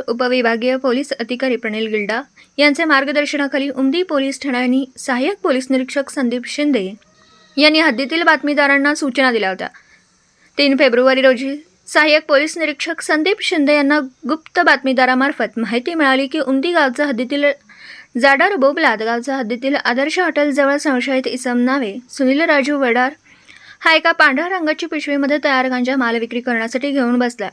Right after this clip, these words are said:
आता गेल्यास मिळून येईल अशी गुप्त बातमीदारामार्फत खात्रीशीर बातमी मिळाली होती.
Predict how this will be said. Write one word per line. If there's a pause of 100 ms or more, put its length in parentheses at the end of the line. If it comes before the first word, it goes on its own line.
(140)
आता
गेल्यास
मिळून
येईल (300)
अशी
गुप्त
बातमीदारामार्फत
खात्रीशीर
बातमी
मिळाली
होती.